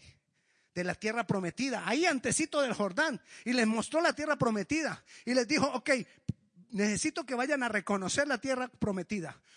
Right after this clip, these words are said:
Do-, escójanme doce espías, uno de cada tribu", y lo mandan a los doce a que reconozcan la tierra. Fueron los doce. Y los doce vieron, los doce vieron, aquí en el borde del Jordán, los doce vieron las mismas cosas.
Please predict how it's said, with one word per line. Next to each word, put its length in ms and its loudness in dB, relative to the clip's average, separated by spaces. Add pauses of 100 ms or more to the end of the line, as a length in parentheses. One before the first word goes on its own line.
(180)
Do-, 320 4 (340)
escójanme 540 2
doce 240 4
espías, 480 2
uno 180 4
de 140 2
cada 240 0
tribu", 340 2 (220)
y 140 2
lo 120 4
mandan 540 0
a 80 2
los 180 0
doce 440 2 (120)
a 100 -2
que 120 -4
reconozcan 540 -2
la 80 -4
tierra. 320 -6 (960)
Fueron 240 -6
los 100 -6
doce. 320 -10 (1040)
Y 80 -2
los 160 0
doce 300 0
vieron, 440 -2 (440)
los 260 -2
doce 360 -2
vieron, 440 -6 (320)
aquí 200 -8
en 60 -2
el 120 -6
borde 260 -8
del 140 -4
Jordán, 400 -8 (880)
los 260 0
doce 320 4
vieron 520 -2
las 280 -4
mismas 460 -4
cosas. 500 -16